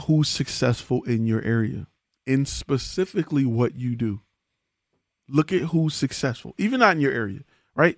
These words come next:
If you're not in L A, New York, Atlanta, big cities, go look at the people in the big cities. Go look at those guys.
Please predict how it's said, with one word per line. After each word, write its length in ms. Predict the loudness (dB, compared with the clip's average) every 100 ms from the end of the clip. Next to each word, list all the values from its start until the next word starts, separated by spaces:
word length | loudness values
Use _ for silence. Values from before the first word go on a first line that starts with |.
| -6
If 100 | -2
you're 80 | 4
not 200 | 4 6
in 60 |
L 220 | 6 6
A, 160 | 8 6
New 140 | 6
York, 320 | 4 6 4 2
Atlanta, 420 | 0 2 2 0
big 220 | -2 -4
cities, 380 | -2 -2 -4 -10 _ _
go 80 | 0
look 180 | 2 2
at 60 |
the 80 | 4
people 280 | 6 6 4
in 60 | 4
the 80 |
big 180 | 4 2
cities. 380 | 0 -2 -4 -14 _ _ _ _ _ _ _ _ _ _ _ _
Go 80 | 4
look 120 | 4
at 80 | 4
those 220 | 4 4
guys. 240 | 0 -12